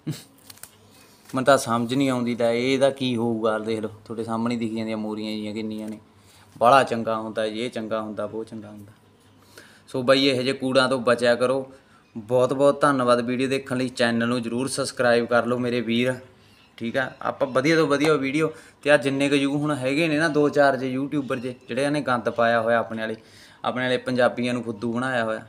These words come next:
ਬਾਈ, ਸਾਰਿਆਂ ਦੇ ਪਰਦੇ ਪਾੜਾਂਗੇ, ਠੀਕ ਆ। ਹਾਂ, ਸਭ ਦੇ ਪਰਦੇ ਪਾੜਾਂਗੇ।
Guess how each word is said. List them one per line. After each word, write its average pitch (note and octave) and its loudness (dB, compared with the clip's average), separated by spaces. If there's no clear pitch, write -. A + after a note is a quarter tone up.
ਬਾਈ, B2 0
ਸਾਰਿਆਂ B2 0
ਦੇ C3+ 0
ਪਰਦੇ A#2+ 0
ਪਾੜਾਂਗੇ, G2+ -4
ਠੀਕ A2+ -8
ਆ। B2 -6
ਹਾਂ, G#2+ -8
ਸਭ A#2 0
ਦੇ C#3+ 0
ਪਰਦੇ B2 2
ਪਾੜਾਂਗੇ। A#2 0